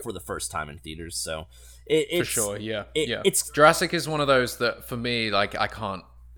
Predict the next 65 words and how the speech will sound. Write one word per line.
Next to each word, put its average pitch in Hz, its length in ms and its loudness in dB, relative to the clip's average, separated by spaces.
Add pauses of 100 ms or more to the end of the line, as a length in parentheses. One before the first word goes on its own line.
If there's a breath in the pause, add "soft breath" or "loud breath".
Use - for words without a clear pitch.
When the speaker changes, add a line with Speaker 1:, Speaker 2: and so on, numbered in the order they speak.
(260)
Speaker 2:
I, 113 140 0
I 113 120 0
guess 113 260 0
we 110 120 -8
all, 107 360 -8
like, 90 360 -10
as 92 280 -12 (100)
running 101 300 -8
outposts 107 420 -4
and 95 80 -14
things 101 160 -8
like 95 140 -4
that, 92 180 -2
we 117 80 -8
kinda 156 280 0
have 117 220 -4
to 113 60 -8
watch 101 280 -6
the - 60 -20
trailers 107 460 -4
and 135 120 2
Speaker 1:
Mm-hmm. 113 80 0
Speaker 2:
we 113 80 -2
have 117 240 0
to 113 80 -6
see 123 220 0
it. 117 120 2
Speaker 1:
And 196 120 10
we, 226 280 8
and 202 200 8
Speaker 2:
Other 196 200 10
Speaker 1:
people 202 160 12
Speaker 2:
mo-, 156 80 10
other 160 160 8
movies 151 420 0
that 131 80 0
I'm 120 140 2
really 123 220 2
excited 107 500 -4
for, 98 200 -4
I 98 80 0
don't 101 300 -8
do 104 180 -8
that. 95 240 0
I 98 80 -6
don't 104 180 -4
watch 95 180 -8
trailers, 101 440 -6
teasers. 95 400 -10
I 101 120 0
go 110 140 0
and 101 100 -8
see 113 100 -6
the 98 80 -10
movie 98 280 -8
raw. 92 340 -4 (340)
Speaker 1:
People 196 300 8
Speaker 2:
Uh, 208 80 12
Speaker 1:
write 180 240 10
in 151 120 6
Speaker 2:
and 147 40 4
Speaker 1:
and 120 140 0
tell 107 240 0
us 117 180 0
things, 135 480 -2